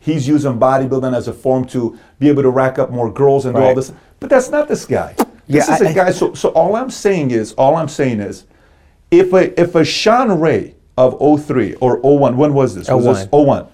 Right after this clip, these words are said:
Speaker 1: If a Sean Ray is ticked off and you're kinda pissed off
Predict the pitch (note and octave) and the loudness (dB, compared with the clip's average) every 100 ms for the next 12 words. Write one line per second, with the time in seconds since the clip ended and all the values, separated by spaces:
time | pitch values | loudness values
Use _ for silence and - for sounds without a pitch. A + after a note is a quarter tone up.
0 | _ _ - F3+ F3+ F3 - G#3+ C4 A3 | _ _ -4 -4 0 -2 0 -2 0 0
1 | F#3 C#3+ G2+ E2+ - A#2+ A#2 - - F#3+ | 2 2 0 -6 -4 -2 -2 -4 -4 -4
2 | F3+ D#3 C#3 A#2+ - A#2+ A2+ B2+ C3 D#3+ | 0 2 4 2 -2 -6 -2 2 2 0
3 | C#3 B2 - C#3+ - C3 B2+ | -2 -2 0 -2 0 2 2